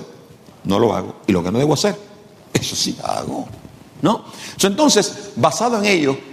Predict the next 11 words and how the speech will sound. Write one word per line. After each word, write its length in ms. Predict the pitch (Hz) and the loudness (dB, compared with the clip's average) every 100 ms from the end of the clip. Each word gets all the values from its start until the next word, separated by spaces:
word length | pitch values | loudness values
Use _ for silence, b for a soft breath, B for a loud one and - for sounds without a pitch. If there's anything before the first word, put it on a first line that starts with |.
| - | 0
él 340 | 196 - - | 0 0 -4
comienza 640 | - 170 165 226 220 170 156 | 2 4 4 2 2 2 2
a 80 | 143 | 2
disertar 440 | 143 139 123 170 | 2 2 0 0
en 60 | 175 | 0
esto. 180 | 160 139 | 0 0
Entonces, 360 | 131 170 175 - B B B | 2 2 0 -4 B B B
él 160 | 170 233 | 2 4
entiende 920 | 208 160 208 190 139 127 - - - - - | 2 2 0 2 2 2 -2 -20 -20 -8 4
que 180 | 143 | 4
él, 220 | 190 185 | 6 0